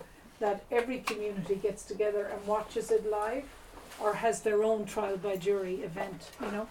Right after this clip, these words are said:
within the communities to just kind of break the lockdown. So that's the general plan.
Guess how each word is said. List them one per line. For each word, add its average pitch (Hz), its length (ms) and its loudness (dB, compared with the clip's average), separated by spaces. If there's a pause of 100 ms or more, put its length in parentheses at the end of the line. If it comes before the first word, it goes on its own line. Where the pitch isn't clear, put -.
(180)
within 202 380 -2
the 196 60 -4
communities 196 640 -4
to 190 80 -8
just 185 300 -10
kind 180 200 -8
of 170 100 -12
break 180 240 -10
the 196 80 -8
lockdown. 185 440 -8
So 202 100 -8
that's 214 340 -6
the 202 260 -4 (100)
general 190 320 -8 (180)
plan. 196 140 -10